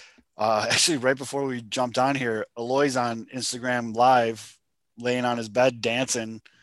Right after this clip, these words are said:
saying, "Don't worry, Chicago, I'll be back soon." So some of that comes into play, timelines on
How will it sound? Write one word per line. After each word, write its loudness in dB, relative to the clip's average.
saying, -4
"Don't -2
worry, 0
Chicago, -4
I'll 0
be -8
back 0
soon." -4
So -4
some 0
of 2
that 8
comes 0
into 0
play, 4
timelines 4
on -2